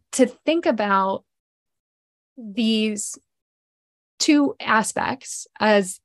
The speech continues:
the two sides of the same coin, of vulnerability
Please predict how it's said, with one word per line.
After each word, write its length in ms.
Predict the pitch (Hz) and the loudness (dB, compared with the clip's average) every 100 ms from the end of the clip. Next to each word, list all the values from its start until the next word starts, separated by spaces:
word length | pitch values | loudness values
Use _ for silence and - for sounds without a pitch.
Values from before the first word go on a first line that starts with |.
| _ | _
the 340 | 226 262 269 - _ _ _ _ _ _ _ - | 2 6 6 4 _ _ _ _ _ _ _ -4
two 200 | 302 302 | 0 2
sides 340 | 302 240 226 | 4 2 2
of 80 | 208 | -2
the 80 | 208 | -4
same 300 | 202 185 208 | -6 -6 -6
coin, 440 | - - 214 226 - _ - | -8 -8 -8 -10 -14 _ -6
of 140 | 190 | -2
vulnerability 1000 | 190 208 233 233 202 190 196 196 190 202 | 2 2 2 2 0 0 0 -2 -4 -8